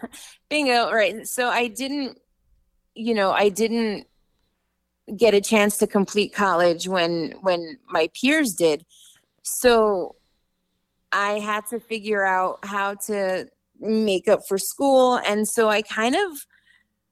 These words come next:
decided to take an easy job, which was being a teacher's assistant back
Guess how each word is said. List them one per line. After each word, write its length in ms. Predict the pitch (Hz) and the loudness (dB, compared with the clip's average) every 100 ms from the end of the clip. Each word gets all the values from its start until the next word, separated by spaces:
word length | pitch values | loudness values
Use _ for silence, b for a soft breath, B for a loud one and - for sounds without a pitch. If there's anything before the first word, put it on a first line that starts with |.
| 190 | -4
decided 640 | 240 233 196 180 214 233 | -2 0 2 2 2 2
to 120 | 202 | -2
take 260 | 180 185 185 | 0 -2 -2
an 120 | 196 | -6
easy 460 | 151 175 185 190 175 | -6 -4 0 0 0
job, 440 | 180 147 175 220 | 2 2 2 0
which 220 | 196 180 | -2 0
was 180 | 190 170 | -4 -4
being 280 | - 185 190 | -6 -6 -2
a 80 | 185 | -4
teacher's 480 | - 180 - 220 | -4 -8 -6 -2
assistant 580 | 240 226 247 - 247 233 | -2 -2 -4 -2 -2 -2
back 160 | 165 | -4